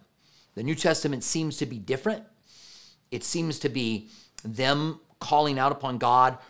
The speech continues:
writing letters of responses, um, God calling them to write it, uh, rather, I mean, and, and then,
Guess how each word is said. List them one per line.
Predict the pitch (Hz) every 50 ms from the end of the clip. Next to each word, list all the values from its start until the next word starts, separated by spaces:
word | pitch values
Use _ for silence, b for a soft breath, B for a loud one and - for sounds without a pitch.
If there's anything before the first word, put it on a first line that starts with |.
| B B
writing | - 120 120 120 117 113
letters | 117 117 131 143 147 139 -
of | 135 117 -
responses, | 107 95 - - - 135 127 131 135 - - 139 131 127 120 - b b b b b b b _ -
um, | 110 110 110 107 101 101 104
God | 98 110 113 131 123 123 -
calling | - - 131 131 131 135 139 131
them | 131 131 131
to | 123
write | 117 117 120 127 135
it, | 139 139 - 120 117 92 -
uh, | 110 - -
rather, | 117 117 117 117 131 123
I | 120
mean, | 123 127 123 127 127 123 B B B B B B _ _
and, | 127 123 120 123 - -
and | - 120 117 113 117 110 98
then, | 104 127 127 127 127 131 123